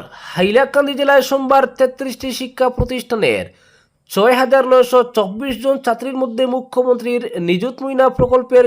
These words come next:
চেক বন্টন করা হয়েছে। এ উপলক্ষে জেলার তেত্রিশটি শিক্ষা প্রতিষ্ঠানে প্রশাসনের উদ্যোগে অনুষ্ঠানের আয়োজন করা হয়েছে। এতে এই প্রকল্পের জন্য নির্বাচিত ছাত্রীদের হাতে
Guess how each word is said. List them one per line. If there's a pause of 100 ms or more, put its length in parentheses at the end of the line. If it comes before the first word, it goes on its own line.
(100)
চেক
বন্টন
করা
হয়েছে। (960)
এ
উপলক্ষে
জেলার
তেত্রিশটি
শিক্ষা
প্রতিষ্ঠানে (640)
প্রশাসনের
উদ্যোগে
অনুষ্ঠানের
আয়োজন
করা
হয়েছে। (680)
এতে
এই
প্রকল্পের
জন্য (100)
নির্বাচিত
ছাত্রীদের
হাতে